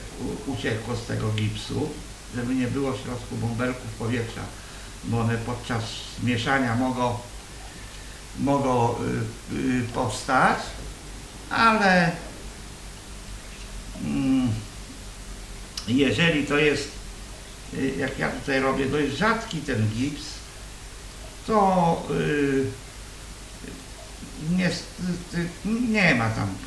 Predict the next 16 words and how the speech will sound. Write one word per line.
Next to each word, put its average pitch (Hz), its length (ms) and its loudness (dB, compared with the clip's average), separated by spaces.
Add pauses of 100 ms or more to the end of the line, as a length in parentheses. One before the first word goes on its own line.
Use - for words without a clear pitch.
(160)
tych 107 140 -6
bąbelek. 104 540 0 (1800)
Przynajmniej 165 800 6
nie 135 400 2
spotkałem 123 720 2 (100)
się, 113 140 0
żeby 110 280 0
mi 107 160 4 (120)
tutaj 113 180 0
podczas 110 440 -4
odlewania 110 720 2 (1120)
<clears throat> - 1300 -4
coś 110 320 0
się 101 180 0
działo, 113 580 4
tak. 95 200 -4